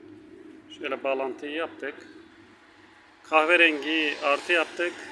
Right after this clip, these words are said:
Maviyi eksi yaptık. Buradan basit bir kabloyla içeriye aldık şöyle.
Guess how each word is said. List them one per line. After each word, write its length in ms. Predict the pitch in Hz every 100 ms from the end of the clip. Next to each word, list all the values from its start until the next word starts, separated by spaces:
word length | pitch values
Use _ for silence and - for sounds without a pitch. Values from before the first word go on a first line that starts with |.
| - - - - - - - - - - -
Maviyi 440 | 147 156 147 151 170
eksi 300 | 151 - 151
yaptık. 380 | 120 - 110 - - - - - - - - - - _ - - - _ _ -
Buradan 380 | 160 120 127 135
basit 320 | 139 143 -
bir 120 | 123
kabloyla 600 | 147 131 120 110 127 143 - _ _ _
içeriye 420 | - - 127 123
aldık 340 | 131 110 - -
şöyle. 380 | 117 104 143